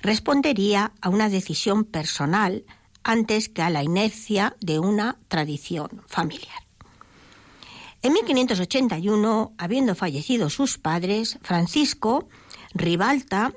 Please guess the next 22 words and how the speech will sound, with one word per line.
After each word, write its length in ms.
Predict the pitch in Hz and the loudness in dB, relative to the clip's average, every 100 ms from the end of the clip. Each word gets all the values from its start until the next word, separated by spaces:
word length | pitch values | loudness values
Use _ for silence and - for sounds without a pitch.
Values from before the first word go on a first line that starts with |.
| 359 | -2
decide 420 | 196 196 262 330 | -2 0 2 4
muy 140 | 247 | 2
pronto 500 | 196 208 226 226 240 - | 2 2 2 2 0 -2
abandonar 640 | 175 170 165 165 202 226 | -2 -2 0 0 0 0
para 220 | 190 170 | -2 0
siempre 500 | - 196 196 196 185 | 0 0 0 0 -2
su 160 | - 185 | -2 -4
Cataluña 640 | 147 - 180 233 190 180 | -4 -4 0 2 2 2
natal 420 | 254 269 226 262 - _ - | 0 2 0 0 -6 _ -8
y 100 | - | 0
marchar 360 | 226 180 - 233 | 0 0 0 0
a 60 | 226 | 2
Madrid, 380 | 160 160 170 - - _ _ - _ _ _ - _ _ - _ - - - - - - | 0 -2 -6 -8 -20 _ _ -20 _ _ _ -20 _ _ -20 _ -20 -20 -20 -20 -14 -2
buscando 460 | 233 - 262 285 | -2 2 2 4
en 60 | 208 | 2
la 160 | 170 | 0
corte 520 | 226 240 240 180 214 - | 0 -2 0 0 0 0
un 160 | 220 262 | 0 2
horizonte 560 | 214 175 208 196 196 | 0 -2 0 0 0
artístico 760 | 151 - 247 - 190 - 208 - | -2 -2 -4 -2 -6 -2 -2 0
más 200 | 190 208 | -2 0
rico 480 | 190 208 185 202 | 0 -2 0 -2